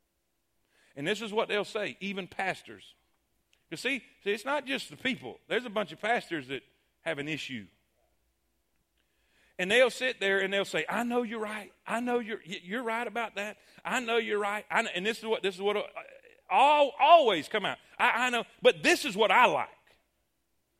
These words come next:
Well, there's only one problem with that. It's not about you.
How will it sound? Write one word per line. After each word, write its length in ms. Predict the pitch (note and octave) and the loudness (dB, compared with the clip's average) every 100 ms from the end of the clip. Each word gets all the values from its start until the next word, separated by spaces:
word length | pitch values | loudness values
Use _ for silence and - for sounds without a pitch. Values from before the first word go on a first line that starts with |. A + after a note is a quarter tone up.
| _ _ - _ | _ _ -20 _
Well, 120 | A#3 | 0
there's 140 | A#3 A#3 | 0 0
only 240 | F#4+ A4+ | 0 2
one 220 | F#4 F#4 | 2 2
problem 520 | D#4 D#4 E4+ F4 C#4 G3 | -2 -2 2 2 2 -2
with 140 | D3+ | -2
that. 200 | C3 F#2+ - | -4 -8 -8
It's 200 | B3+ B3 | -6 -4
not 200 | D4+ E4+ | -2 -2
about 440 | E4+ F4 F#4 - | 0 2 2 0
you. 280 | C4+ G3+ | -4 -4